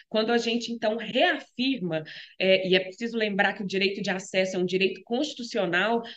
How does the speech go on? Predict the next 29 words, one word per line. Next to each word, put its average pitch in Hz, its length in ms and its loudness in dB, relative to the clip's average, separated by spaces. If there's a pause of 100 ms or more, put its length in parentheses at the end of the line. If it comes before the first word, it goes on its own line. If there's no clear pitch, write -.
(120)
previsto 233 640 0
na 240 120 -4
Constituição, 220 920 -2 (400)
é, 196 400 4
é, 180 120 4
desde, 240 400 6
né, 220 240 2
da, 226 160 2
ali 196 200 0
da 202 80 -4
sua 208 200 -8
origem, 196 440 -2
de 190 100 -4
oitenta 190 380 -4
e 175 120 -2
oito. 240 420 2 (240)
Então, 226 360 0
o - 140 -12
que 349 360 -2
a 240 100 -4
Lei 220 220 0
de 208 100 -4
Acesso, 202 680 -2 (240)
em 214 140 0
dois 214 300 4
mil 240 200 0
e 233 80 2
doze, 196 460 -2
fez 220 500 2